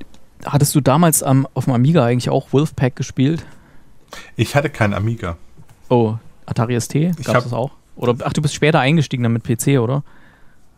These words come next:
Speaker 2: Äh, na, also ich hab, wenn dann, ähm, tatsächlich mit dem Atari von meinem Cousin gespielt.
Speaker 1: Silent Service oder so gab's ja auch. Also ich hab die, die U-Boot-Spiele
Speaker 2: Also ich kenn die Spiele, ja, aber ich
Speaker 1: Ja.
Speaker 2: hab sie nie wirklich selber gespielt.
Speaker 1: Oh, ich hab die geliebt, ey. Das war, war damals mein, mein Schulfreund,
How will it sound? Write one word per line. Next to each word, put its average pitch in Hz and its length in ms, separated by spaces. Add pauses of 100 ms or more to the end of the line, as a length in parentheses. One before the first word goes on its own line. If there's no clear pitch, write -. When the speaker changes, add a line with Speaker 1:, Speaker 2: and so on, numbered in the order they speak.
(180)
Speaker 2:
Äh, 107 320
na, 107 180
also 135 180
ich - 100
hab, 131 240
wenn 120 160
dann, 131 300
ähm, 104 380 (340)
tatsächlich 113 440
mit 110 100
dem 110 100
Atari 113 560
von 107 160
meinem 101 180
Cousin 104 400
gespielt. - 400
Speaker 1:
Silent 120 360
Service 139 360
oder 139 160
so 135 140
gab's 123 240
ja 127 80
auch. 127 160 (300)
Also 120 140
ich 127 100
hab - 160
die, 117 400
die 131 160
U-Boot-Spiele 131 200
Speaker 2:
Also 123 120
ich 127 80
kenn 139 180
die 117 80
Spiele, 135 320
ja, 120 180
aber 110 120
ich 107 80
Speaker 1:
Ja. 107 60
Speaker 2:
hab 107 60
sie 113 140
nie 110 160
wirklich 101 240
selber 95 220
gespielt. 98 200
Speaker 1:
Oh, 117 40
ich 120 80
hab 120 100
die 120 140
geliebt, 117 400
ey. 110 260 (400)
Das - 160
war, 110 300 (180)
war 127 160
damals 123 300
mein, 117 320
mein 113 180
Schulfreund, 131 640